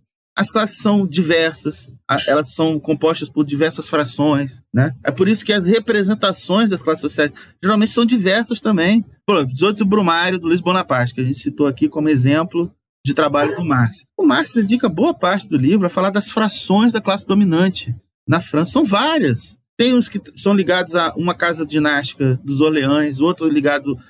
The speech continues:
os legitimistas, né, que são ligados à, à restauração dos Bourbons. Os outros são republicanos, estão mais ligados à, à burguesia industrial. O próprio proletariado não é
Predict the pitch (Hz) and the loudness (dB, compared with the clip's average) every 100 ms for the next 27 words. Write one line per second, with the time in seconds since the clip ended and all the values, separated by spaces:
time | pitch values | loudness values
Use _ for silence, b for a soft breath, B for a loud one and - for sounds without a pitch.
0 | _ 123 120 - 135 165 190 220 175 185 | _ -2 -2 -2 2 2 2 2 2 4
1 | 208 - 131 131 151 143 120 - - - | 2 2 2 2 2 0 0 -2 -10 -10
2 | - 131 123 123 135 139 139 127 127 117 | -2 0 0 2 2 2 0 0 0 0
3 | - _ _ 127 151 160 156 143 143 151 | -4 _ _ -2 0 2 0 0 -2 -2
4 | 139 165 131 147 160 156 151 - b b | -2 0 2 2 4 2 -2 -6 b b
5 | 151 165 240 220 202 196 190 185 202 196 | 0 2 2 2 2 2 0 2 2 2
6 | 196 185 180 170 - - _ 123 160 160 | 2 2 0 -6 -12 -16 _ -2 0 2
7 | 165 147 151 147 156 156 - 131 143 147 | 0 2 0 0 0 0 -2 -2 0 0
8 | 131 139 120 B B _ 139 135 - 147 | 0 0 -2 B B _ -2 0 0 0
9 | 151 b - 123 349 359 302 269 233 226 | -2 b -10 -2 -2 2 0 2 0 0
10 | 190 208 233 214 220 220 240 233 | 2 0 0 0 2 2 2 0